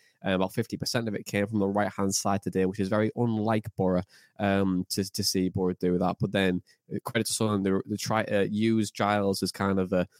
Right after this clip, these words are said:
"Let's pin him back," but then also, "Let's try to get the ball to these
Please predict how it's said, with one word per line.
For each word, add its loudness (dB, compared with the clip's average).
"Let's -10
pin -6
him -10
back," -6
but -6
then 0
also, 2
"Let's 0
try -4
to -2
get -4
the -6
ball -2
to 0
these 0